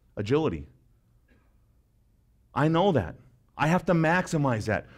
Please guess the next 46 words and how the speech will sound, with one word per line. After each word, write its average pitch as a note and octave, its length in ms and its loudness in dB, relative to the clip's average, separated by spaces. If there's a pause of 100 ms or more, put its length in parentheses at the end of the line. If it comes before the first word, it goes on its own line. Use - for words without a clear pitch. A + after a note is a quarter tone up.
(160)
When D#3+ 240 2
we G3+ 120 4
were G#3+ 160 2
kids, D#3+ 540 0 (240)
and A#2+ 140 0
I D#3+ 80 2
don't G3 100 2
know G3 80 2
what E3+ 160 0
it's - 100 -8
like D#3 160 2
up D3+ 140 0
here D3+ 160 0
in C3 100 0
Canada, C#3 540 -2 (240)
but C3 60 -2
in A#2+ 80 -2
the C3 40 4
United D#3 300 2
States, - 420 -2 (280)
P F3+ 320 -4
E F#3+ 40 -2
classes, A#2+ 540 -2
I D3 80 -2
used G#3 160 -2
to F3 80 -2
go D#3+ 80 2
to C3 60 -2
P D3+ 140 -6
E F3+ 100 -4
class - 320 -2
an - 120 -10
hour D3+ 360 2
a C#3 80 4
day. C3+ 480 0 (800)
Kids G3 260 0
in D#3+ 80 0
our E3+ 240 2
country B2+ 420 -2
now B2 200 2
are C3 60 2
going C3+ 180 0
to A#2+ 80 2
P C#3+ 300 -6
E - 20 -8
class A#2 560 -2